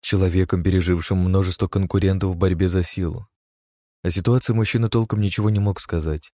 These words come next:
а потому занял руки делом. Успокоившись, он вытряхнул всё из-под сумков. Оттуда же достал аварийный набор из костюма. Предстояло всё пересмотреть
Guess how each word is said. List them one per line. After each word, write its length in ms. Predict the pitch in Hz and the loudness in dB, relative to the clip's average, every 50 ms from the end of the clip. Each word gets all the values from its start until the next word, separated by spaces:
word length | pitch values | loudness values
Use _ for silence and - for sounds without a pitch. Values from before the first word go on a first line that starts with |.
| _ _ _ _ - | _ _ _ _ -8
а 60 | 82 | -4
потому 340 | 80 87 - 87 90 92 87 | -2 0 0 0 0 0 2
занял 360 | 82 92 90 98 101 98 95 | 2 2 2 2 2 0 0
руки 240 | 90 90 78 - 98 | -2 -2 -2 -4 -6
делом. 460 | 87 87 82 78 76 73 71 101 - _ _ _ _ _ _ _ _ _ _ _ _ - | -2 -2 -2 -2 -2 -4 -6 -10 -14 _ _ _ _ _ _ _ _ _ _ _ _ -16
Успокоившись, 720 | - - - 95 85 - 90 85 82 82 - 110 101 - | -14 -4 -4 -4 -2 0 0 0 0 0 -2 -4 -4 -2
он 120 | 95 92 87 | 0 0 0
вытряхнул 480 | 87 95 - 98 95 - - 92 90 | 0 0 0 -2 -4 -2 -2 -2 -2
всё 200 | 85 80 - 98 | -2 -2 -2 -2
из-под 280 | 87 - - - 92 - | -2 -2 0 -4 -4 -2
сумков. 500 | - 95 85 78 76 - - - - _ _ _ _ _ _ _ _ - | -2 -2 -2 -2 -4 -8 -14 -18 -20 _ _ _ _ _ _ _ _ -6
Оттуда 400 | 90 87 - - 104 101 113 104 | -6 -6 -2 -2 0 0 0 0
же 120 | 101 104 | 0 2
достал 360 | 92 98 90 - 107 101 101 | 0 0 0 2 0 2 2
аварийный 400 | 101 90 95 85 92 92 92 92 | 2 2 2 2 2 2 2 2
набор 300 | 87 87 85 80 92 85 92 | 0 0 0 0 0 0 0
из 100 | - - | -2 -4
костюма. 520 | - 87 - - - 82 78 80 - - _ _ _ _ _ _ _ _ _ | -6 -8 -8 -6 -4 -4 -4 -4 -6 -10 _ _ _ _ _ _ _ _ _
Предстояло 460 | - 92 87 - - 87 85 82 87 82 | -2 -2 -2 0 0 0 0 2 0 -2
всё 160 | 78 - 90 | -2 -4 -2
пересмотреть 760 | 76 92 85 87 - - 92 87 80 - 87 82 78 - - | -2 0 -2 -2 -2 0 -2 -2 -2 0 -2 -2 -2 -4 -8